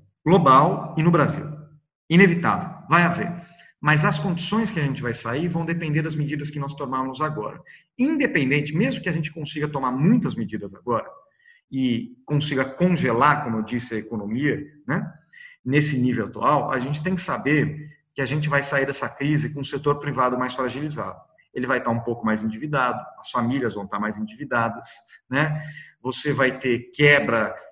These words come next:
é, de, de setores produtivos, é inevitável, você não consegue salvar todo mundo o tempo todo.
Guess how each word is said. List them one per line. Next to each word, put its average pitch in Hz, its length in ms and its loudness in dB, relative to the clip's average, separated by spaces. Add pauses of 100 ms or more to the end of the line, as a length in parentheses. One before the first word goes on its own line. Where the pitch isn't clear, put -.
(120)
é, 120 260 4
de, 110 300 -2
de 120 160 -8
setores 123 520 -2
produtivos, 131 640 -4
é 120 60 2
inevitável, 123 680 2
você 120 120 -6
não 117 80 0
consegue 113 360 -4
salvar 117 340 -2
todo 120 220 -4
mundo 120 260 0
o 120 40 -4
tempo 113 280 -6
todo. 139 380 -4